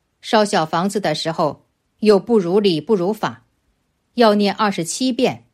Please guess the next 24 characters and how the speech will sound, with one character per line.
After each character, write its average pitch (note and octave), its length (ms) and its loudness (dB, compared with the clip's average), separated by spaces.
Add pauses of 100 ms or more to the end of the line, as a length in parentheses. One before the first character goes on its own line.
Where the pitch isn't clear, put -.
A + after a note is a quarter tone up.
(240)
礼 G3+ 180 4
佛 F3 240 -2
大 F#3+ 180 -2
忏 E3 200 -6
悔 F3 100 -6
文。 C3+ 340 -6 (1000)
问： A3+ 420 0
我 G#3+ 140 0
上 C#4 220 -2
晚 F#3+ 140 0
香 C4 240 -4
的 A#3+ 100 -2
时 G3 160 -6
候 F#3 360 -6 (280)
祈 A#3+ 200 -4
求 A#3+ 160 0
菩 A#3 160 -6
萨 A3+ 180 -2
开 B3+ 240 -4
示， G3+ 360 -6 (280)
我 G#3 140 2
的 F#3+ 120 0
婚 A#3 200 0
姻 A#3+ 360 0